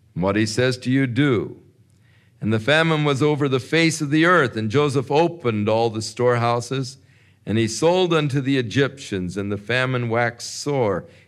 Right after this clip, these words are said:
in the land of Egypt. And all of the countries came into Egypt to Joseph to buy corn or wheat, because that the famine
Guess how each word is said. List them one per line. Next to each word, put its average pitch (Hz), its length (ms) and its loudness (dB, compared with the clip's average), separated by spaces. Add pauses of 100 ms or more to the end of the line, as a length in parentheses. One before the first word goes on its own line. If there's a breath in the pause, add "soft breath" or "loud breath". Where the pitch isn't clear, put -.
in 98 140 -4
the 98 80 -2
land 110 320 -2
of 104 100 -4
Egypt. 98 480 -4
And 90 80 -2
all 135 240 2
of 139 100 -4
the 151 100 -2
countries 135 640 -6
came 110 400 -4
into 92 340 -6
Egypt 107 500 -6
to 92 120 -8
Joseph 87 640 -4 (640 soft breath)
to 82 100 -10
buy 95 280 -2
corn 85 540 -6
or 78 120 -6
wheat, 87 440 -4 (580 soft breath)
because 101 380 -4
that 101 180 -4
the 90 100 -6
famine 110 600 -6